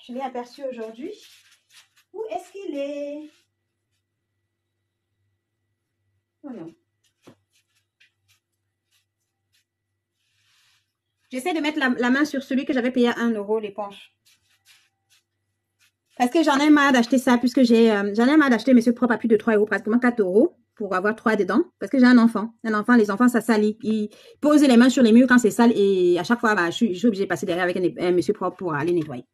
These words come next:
Alors, où est-ce que j'ai mis ces, voilà, elle est là. Oh, super, super, super.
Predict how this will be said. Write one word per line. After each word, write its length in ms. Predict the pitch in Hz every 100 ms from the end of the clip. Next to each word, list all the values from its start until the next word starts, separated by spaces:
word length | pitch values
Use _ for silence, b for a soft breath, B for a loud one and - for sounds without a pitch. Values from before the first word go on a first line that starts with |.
| _ _ _ _ _ _ _ _ _ _ _ _ _ _ _ _ _ _ _ _
Alors, 220 | 214 196
où 60 | 330
est-ce 140 | 339
que 80 | 294
j'ai 120 | 262
mis 100 | 247
ces, 180 | 247 247
voilà, 160 | - 190 196
elle 120 | 202
est 20 |
là. 80 | 175 _ - 370
Oh, 40 | 359
super, 240 | 294 339 - - - _ _
super, 300 | 311 285 330
super. 200 | _ 262